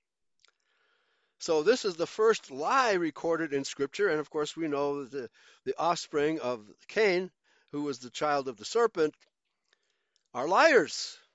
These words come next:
All right, so here's the first lie, and Cain is described, uh, in Scripture as the first liar and the first murderer. Okay, but actually this Nachash critter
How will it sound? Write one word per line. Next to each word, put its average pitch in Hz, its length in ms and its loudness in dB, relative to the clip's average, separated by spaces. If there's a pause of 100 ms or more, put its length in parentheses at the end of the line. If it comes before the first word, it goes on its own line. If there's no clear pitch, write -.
(1600)
All 120 80 -6
right, 196 240 0
so 160 120 -2
here's 254 200 2
the 226 80 -2
first 226 320 0
lie, 170 320 0 (460)
and 170 360 0 (140)
Cain 233 400 4
is 190 460 0 (100)
described, 165 540 0 (260)
uh, 147 160 -10
in 160 180 -4
Scripture 240 520 -4 (880)
as 156 220 0
the 131 100 -8
first - 360 -6
liar 226 540 0 (560)
and 185 240 0
the 190 60 0
first 208 440 -2
murderer. 180 800 4 (1040)
Okay, 151 300 -2
but 160 260 -2
actually 175 360 -2
this 165 200 -6
Nachash 165 460 -4
critter 151 340 -6